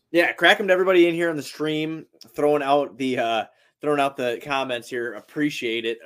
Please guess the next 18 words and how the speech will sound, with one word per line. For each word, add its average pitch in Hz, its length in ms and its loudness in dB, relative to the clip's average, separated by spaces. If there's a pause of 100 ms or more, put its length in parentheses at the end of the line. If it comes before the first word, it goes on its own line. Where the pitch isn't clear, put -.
Got 120 140 -8
a 113 40 -8
great 135 320 -2
crowd 120 320 -6
in 101 80 -14
here 95 140 -20
tonight, 95 340 -20
which - 140 -20
is 90 160 -20
awesome. 101 300 -14
I - 20 -20
love 101 180 -10
to 101 60 -20
see 104 220 -14
that. 92 180 -14 (240)
So - 160 -8
yeah, 160 200 6
Sox, - 580 -4